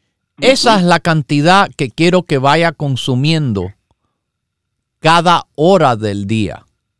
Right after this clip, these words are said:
Speaker 1: No todo de una vez a tuntún, sino cada hora asegurar que se ha tomado ocho onzas de agua. Ocho onzas de agua nos ayuda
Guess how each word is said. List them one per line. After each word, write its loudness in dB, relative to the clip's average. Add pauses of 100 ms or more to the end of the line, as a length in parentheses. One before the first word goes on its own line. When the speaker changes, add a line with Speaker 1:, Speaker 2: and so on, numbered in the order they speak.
(760)
Speaker 1:
No -2
todo 0
de 2
una 2
vez -2
a -2
tuntún, 0 (280)
sino -2 (920)
cada 2
hora 4 (240)
asegurar 0
que -6
se -2
ha 2
tomado 0
ocho 0
onzas 0
de -2
agua. 0
Ocho 0
onzas -2
de 4
agua 0
nos -6
ayuda -6